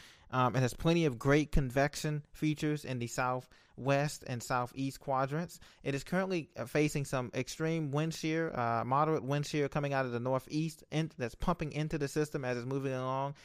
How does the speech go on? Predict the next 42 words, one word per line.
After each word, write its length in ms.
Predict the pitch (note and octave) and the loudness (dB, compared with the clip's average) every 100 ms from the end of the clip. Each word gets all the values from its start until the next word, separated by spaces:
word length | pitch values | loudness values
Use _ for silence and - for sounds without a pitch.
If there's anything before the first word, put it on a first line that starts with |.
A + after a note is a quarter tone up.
| - - | -20 -12
and 120 | B2 B2 | -6 -2
that's, 280 | C#3 C#3 | -2 -4
uh, 340 | - B2 A2+ A2+ | -6 -4 -4 -4
exposing 680 | - C3 - C#3+ D3 C3+ A#2+ - | -6 -6 -2 0 0 -2 -8 -8
the 160 | B2 | -8
center, 480 | A#2+ - F3 D#3+ C3 - _ - | -6 -2 0 0 -2 -8 _ -6
the 80 | |
core 320 | - - E3+ D#3 | 0 8 12 12
of 80 | |
the 80 | B2+ | 10
circulation, 600 | A#2+ D3 C#3 C3+ C#3 C#3 | 6 6 6 8 8 8
blowing 260 | A#2 C#3 C3+ | 4 6 8
off 160 | C3 C3 | 6 6
a 60 | |
lot 140 | B2+ B2 | 6 8
of 40 | |
those 160 | B2 - | 6 4
cold 300 | D#3+ D#3+ D3+ | 4 6 6
tops. 200 | A#2 B2+ | 4 4
As 100 | B2 | 0
you 40 | |
can 120 | C3 | 0
see, 100 | B2+ | 0
the 80 | C#3+ | 0
circulation 480 | - C#3 C#3 C3+ A#2+ | 2 2 4 2 0
is 80 | A#2 | -2
here, 300 | G3 F3+ E3+ - - | 2 4 4 -2 -10
but 100 | - | 0
a 60 | B2 | 4
lot 120 | C3 | 6
of 60 | B2+ | 4
the 60 | |
cold, 380 | A#2+ D3 D3 C#3+ - | 6 6 6 4 0
uh, 280 | A#2+ A2+ | 2 2
cloud 280 | A#2 C#3+ C#3 | 2 4 4
tops 240 | - B2 A#2+ | 4 2 2
are 80 | |
in 120 | A2+ B2 | -2 -2
front 260 | - D3+ | 2 4
of 100 | B2+ | 2
it. 160 | - - | -4 -6
So, 300 | - A2+ | 0 2